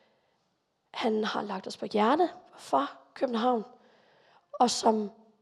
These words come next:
han gerne vil, øh, hvor at det handler ikke nødvendigvis om,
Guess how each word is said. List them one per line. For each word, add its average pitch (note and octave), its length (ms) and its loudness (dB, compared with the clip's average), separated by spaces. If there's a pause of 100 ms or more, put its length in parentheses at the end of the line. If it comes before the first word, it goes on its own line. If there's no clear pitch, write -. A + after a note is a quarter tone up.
(300)
han A3+ 240 0
gerne A3+ 220 4
vil, B3 280 -2
øh, - 60 -4 (340)
hvor A#3+ 200 6
at A3+ 200 -2 (280)
det C4+ 120 0
handler D4+ 240 -2
ikke C#4+ 160 -4
nødvendigvis B3 600 -2
om, G#3 160 -2